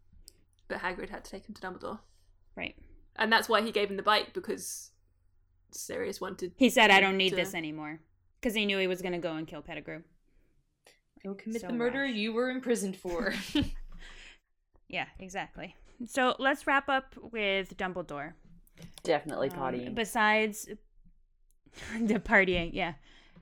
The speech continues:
Speaker 2: Getting drunk on that mil-, uh, that mulled wine. Yeah.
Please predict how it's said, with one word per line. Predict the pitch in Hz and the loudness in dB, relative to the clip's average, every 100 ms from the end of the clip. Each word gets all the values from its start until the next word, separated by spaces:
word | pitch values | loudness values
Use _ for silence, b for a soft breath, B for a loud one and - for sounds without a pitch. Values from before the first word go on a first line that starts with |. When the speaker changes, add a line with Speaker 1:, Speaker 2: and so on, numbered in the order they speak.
| - | 0
Speaker 2:
Getting | 226 214 | 0 2
drunk | 190 202 233 | -2 -2 -4
on | 220 | -4
that | 247 - 208 | -6 -8 -10
mil-, | 185 180 185 - | -6 -6 -6 -6
uh, | 185 175 175 | -2 0 0
that | 170 165 | 0 -2
mulled | 180 165 190 | -2 -4 -4
wine. | 165 165 202 214 147 - - | -2 0 2 0 -2 -8 -14
Yeah. | - 208 175 | -6 -4 -4